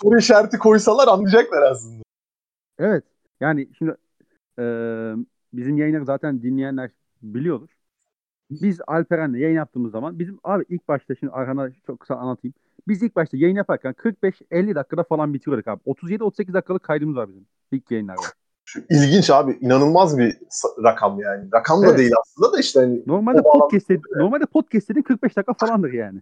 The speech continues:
Speaker 1: Aynen abi, sonra Nuri Bilge Ceylan filmlerine çevirdik işte. İki buçuk saat
Speaker 2: He.
Speaker 1: podcast'ler. <laughs>
Speaker 2: Bizim yayına da şu oluyordu.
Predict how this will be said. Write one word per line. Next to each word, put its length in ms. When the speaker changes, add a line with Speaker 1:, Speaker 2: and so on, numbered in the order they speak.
Speaker 1:
Aynen 280
abi, 80
sonra 220
Nuri 200
Bilge 140
Ceylan 300
filmlerine 400
çevirdik 400
işte. 220
İki 140
buçuk 200
saat 200
Speaker 2:
He. 100
Speaker 1:
podcast'ler. 720
<laughs> 0
Speaker 2:
Bizim 360
yayına 300
da 80
şu 140
oluyordu. 400